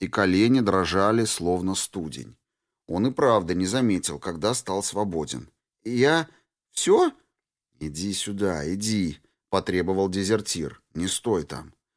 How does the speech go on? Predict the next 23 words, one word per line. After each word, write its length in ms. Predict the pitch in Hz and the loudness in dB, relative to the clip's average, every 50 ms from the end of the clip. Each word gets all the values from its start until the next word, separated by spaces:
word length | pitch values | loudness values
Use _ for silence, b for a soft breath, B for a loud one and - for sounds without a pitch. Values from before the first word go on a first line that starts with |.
| _ _ _ _ - | _ _ _ _ -2
Ты 80 | 98 | -2
уж 140 | 107 104 - | 0 0 0
с 40 | - | -2
полминуты 640 | - 120 120 120 120 127 131 131 127 110 - 90 | 2 2 4 6 6 6 6 6 4 2 0 -2
свободен. 640 | 80 - 90 90 87 85 85 82 76 73 69 71 - _ _ _ _ - | -4 -4 -2 -2 -2 -2 -4 -4 -4 -6 -10 -14 -16 _ _ _ _ -6
Я 180 | 87 98 98 | -2 -2 0
их 120 | 98 92 - | 0 -2 -4
отключил 520 | 107 - - 113 110 104 - - 92 80 | -8 -6 -4 -4 -4 -2 -2 -2 -2 -4
от 80 | 78 - | -4 -4
Ч 180 | - - 98 | -4 -4 -4
С». 400 | 82 76 67 62 - - - - _ _ _ _ _ _ _ _ - | -4 -6 -6 -6 -4 -4 -6 -6 _ _ _ _ _ _ _ _ -6
«Как?» 600 | - 196 190 202 208 190 170 139 - - - - - _ _ _ _ _ _ _ _ _ _ | -2 2 4 6 6 6 4 2 0 -4 -10 -10 -14 _ _ _ _ _ _ _ _ _ _
Рябой 500 | - 92 95 104 98 95 98 107 113 110 | -2 2 2 4 4 4 6 6 6 6
вошёл 460 | 98 92 90 87 - - 104 98 92 87 | 6 4 2 0 0 -2 0 0 0 0
в 120 | 80 85 | -2 -2
лес, 420 | 87 92 113 135 143 139 - - - _ | 0 4 4 4 4 4 2 -4 -4 _
обнял 460 | - 123 131 135 117 120 123 123 120 113 | 4 6 6 6 6 6 4 4 4 2
ближайшую 760 | 101 98 101 101 87 90 107 110 107 95 - - 98 95 90 | 2 2 2 2 2 4 4 4 4 2 0 -2 -2 -2 -2
сосну 640 | - - 95 87 - - - 107 113 120 123 113 - | -2 -2 -2 -2 -2 -2 0 2 4 4 2 2 0
и 80 | - 107 | -2 -4
повис 480 | - - 104 101 95 95 87 78 - - | 0 0 0 0 0 0 -2 -2 -2 -4
на 140 | 76 73 | -6 -6
ней. 360 | 76 69 65 60 58 - - | -8 -8 -8 -10 -12 -14 -18